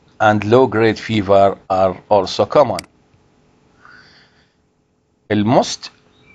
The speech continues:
patients with I B D follow a fluctuating chronic course of intermittent acute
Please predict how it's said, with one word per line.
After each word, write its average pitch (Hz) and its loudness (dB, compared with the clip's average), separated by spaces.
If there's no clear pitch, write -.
patients 135 -2
with 107 -2
I 156 2
B 160 -6
D 131 0
follow 123 0
a 107 -2
fluctuating 123 -2
chronic 131 0
course 143 0
of - -2
intermittent 170 -2
acute 151 -6